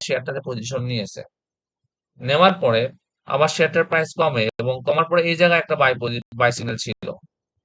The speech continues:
So এখানেও অনেকে এই শেয়ারটার প্রাইস বা এই শেয়ারটা তাদের পোর্টফোলিওতে নিয়েছে। কিন্তু আনফরচুনেটলি তারপরে থেকে শেয়ারটা আসলে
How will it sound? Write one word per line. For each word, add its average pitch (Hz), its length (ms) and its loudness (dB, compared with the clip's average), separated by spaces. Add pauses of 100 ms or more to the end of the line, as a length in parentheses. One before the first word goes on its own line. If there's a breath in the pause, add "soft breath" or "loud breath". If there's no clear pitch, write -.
(220)
So 147 240 6
এখানেও 175 360 2
অনেকে 151 280 -2
এই 147 120 -2
শেয়ারটার 135 340 -2 (180)
প্রাইস 131 440 -2
বা 123 260 0
এই 120 160 -2
শেয়ারটা 120 440 0
তাদের 127 280 0
পোর্টফোলিওতে 117 520 -6
নিয়েছে। 139 440 0 (2250)
কিন্তু 180 420 2
আনফরচুনেটলি 160 1000 0
তারপরে 143 360 2
থেকে 147 200 -4
শেয়ারটা 143 420 -2
আসলে 143 500 2